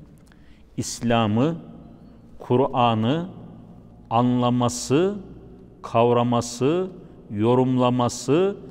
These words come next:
ve onu hayata aksettirmesinden ibarettir. Onun yaşantısıdır. Onun davasıdır. Onun hayatı,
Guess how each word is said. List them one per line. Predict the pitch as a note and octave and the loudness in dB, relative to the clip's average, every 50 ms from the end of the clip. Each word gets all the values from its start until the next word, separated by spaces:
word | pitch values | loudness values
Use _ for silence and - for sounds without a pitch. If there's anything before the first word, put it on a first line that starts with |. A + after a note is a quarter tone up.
| - - - - - | -20 -20 -20 -8 -2
ve | A2+ C3 | 0 0
onu | C#3 - C#3 B2+ B2+ B2 C#3+ F3+ F#3+ F3+ - - - - - | 0 2 2 2 2 2 2 0 0 -4 -8 -14 -18 -18 -16
hayata | - - A#2 A2+ A#2+ B2 B2 B2+ A#2+ - - - D3+ E3+ F#3+ - - - - - - - - - | -4 0 4 4 6 6 6 4 2 0 0 2 2 2 0 -2 -10 -16 -20 -20 -20 -20 -2 0
aksettirmesinden | C#3+ - - - - - - B2 G#2+ - - - A#2+ A2+ G#2+ G#2 G2 - - A2 G#2 G2+ G2+ G2 F#2+ | 0 0 0 -2 -10 -6 -6 -6 -6 -4 -8 -6 -6 -4 -4 -4 -6 -6 -8 -8 -6 -6 -6 -6 -6
ibarettir. | F#2+ F#2 F#2+ F#2 F#2 F#2+ F#2+ - - - B2 - - - - - - - - - - - - | -6 -6 -6 -6 -6 -6 -10 -14 -16 -16 -16 -16 -16 -20 -20 -20 -20 -20 -20 -20 -20 -8 -4
Onun | B2 B2 C3 D#3 D#3+ D3+ B2 G#2+ | -2 0 0 0 0 0 0 0
yaşantısıdır. | A2 A2 A2 - - A#2+ A2+ A2 - - A2+ A2 - D#3 C3+ A#2 A2 - - - - - - - - - - - - - - - - - - - - - - - - | 0 -2 -2 -4 -4 -4 -4 -6 -6 -10 -14 -10 -8 -8 -8 -8 -10 -12 -14 -20 -20 -20 -20 -20 -20 -20 -20 -20 -20 -20 -20 -20 -20 -20 -20 -20 -20 -20 -20 -6 -2
Onun | B2 C3 D3+ E3+ E3 D3 A2+ E2 - | 0 0 2 2 0 -2 -2 2 6
davasıdır. | A#2+ A#2+ C3 C3 C3 C3+ C#3 C3+ B2+ - - - F#3 C#3 B2+ - - - - - - - - - - - - - - - - - - - _ _ - - - | 8 8 8 8 8 6 4 2 0 -2 -4 -4 -4 -4 -6 -8 -8 -12 -18 -20 -20 -20 -20 -20 -20 -20 -20 -20 -20 -20 -20 -20 -20 -20 _ _ -20 -6 -2
Onun | A#2+ B2 C3+ D#3 E3+ E3 D3+ | 0 0 0 0 -2 -4 -4
hayatı, | B2 - - - A#2 B2+ C3+ C3+ C#3 C3+ C3+ C#3 - - D#3+ E3+ E3 B2+ G#2 | -6 -6 -4 0 0 2 2 2 2 0 0 -4 -4 -2 0 0 0 -2 -6